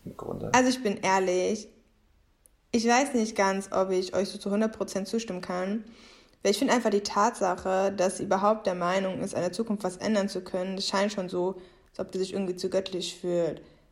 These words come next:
Speaker 2: Weil wenn sie sich einfach nur als Prophetin sieht oder einfach, äh, mit einer Gottheit in Verbindung sehen würde,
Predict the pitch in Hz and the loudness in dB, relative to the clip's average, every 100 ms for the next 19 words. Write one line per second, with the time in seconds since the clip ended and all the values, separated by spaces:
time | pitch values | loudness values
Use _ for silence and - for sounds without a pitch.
0 | - 190 214 226 220 220 233 226 196 208 | -4 2 4 4 2 0 2 4 2 0
1 | - 202 - 240 226 196 190 190 202 - | -2 -4 2 2 2 0 0 0 0 0
2 | 180 - 175 202 - 190 180 180 180 180 | 0 2 0 0 0 2 2 0 0 2
3 | 175 175 170 175 170 190 208 185 175 175 | 2 2 2 2 2 2 0 -4 -2 -2
4 | 196 190 180 175 170 175 175 180 196 | 0 0 -2 -2 2 2 2 2 0